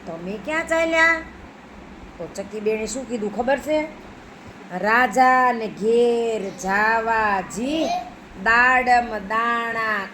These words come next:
ખાવા જી, ફુવારામાં નાવા જી, રાણીને ખોળે બેસવા જી." કુકડાને તો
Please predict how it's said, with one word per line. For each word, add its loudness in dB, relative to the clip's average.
ખાવા 0
જી, -4
ફુવારામાં 2
નાવા 2
જી, -6
રાણીને 2
ખોળે -4
બેસવા 2
જી." -6
કુકડાને 0
તો -2